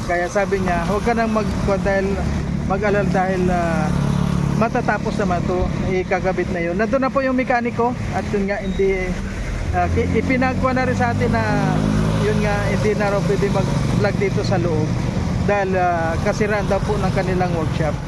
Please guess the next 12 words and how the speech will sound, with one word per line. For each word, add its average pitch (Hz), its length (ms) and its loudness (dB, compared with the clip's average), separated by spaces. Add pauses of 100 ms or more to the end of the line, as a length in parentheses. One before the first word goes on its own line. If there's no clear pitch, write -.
(280)
ang 180 180 -2
talyer. 156 380 0 (100)
Kaya 170 240 0
iginagalang 240 560 0
po 240 80 2
natin 214 380 0
yun. 208 180 0 (720)
Ayan. 170 220 -2 (500)
Sa 262 160 0
lahat 269 240 0
to, 294 80 2
ano, 277 240 0